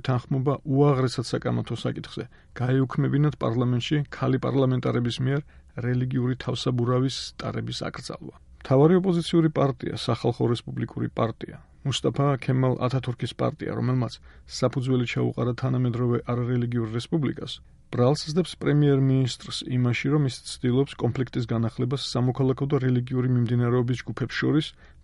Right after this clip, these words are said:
თვრამეტ თვიანი საარჩევნო ციკლის წინ, რაც ორი ათას თხუთმეტ წელს საერთო არჩევნებით დასრულდება. ბატონი ერდოღანი ირწმუნება, რომ ის მიჰყვება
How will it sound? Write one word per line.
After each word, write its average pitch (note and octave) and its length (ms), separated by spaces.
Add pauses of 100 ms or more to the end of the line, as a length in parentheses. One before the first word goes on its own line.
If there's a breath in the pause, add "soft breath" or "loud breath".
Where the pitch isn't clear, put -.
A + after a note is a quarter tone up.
თვრამეტ D3 380
თვიანი D3 260
საარჩევნო B2+ 560
ციკლის B2+ 440 (120)
წინ, - 220 (180)
რაც A#2+ 160 (160)
ორი B2+ 240
ათას B2 240
თხუთმეტ B2+ 480
წელს D#3 260 (140)
საერთო A#2 480
არჩევნებით A2+ 560
დასრულდება. - 600 (1000)
ბატონი C#3+ 300 (100)
ერდოღანი C#3+ 320
ირწმუნება, C3 480
რომ D#3 160
ის C3 140 (100)
მიჰყვება B2+ 520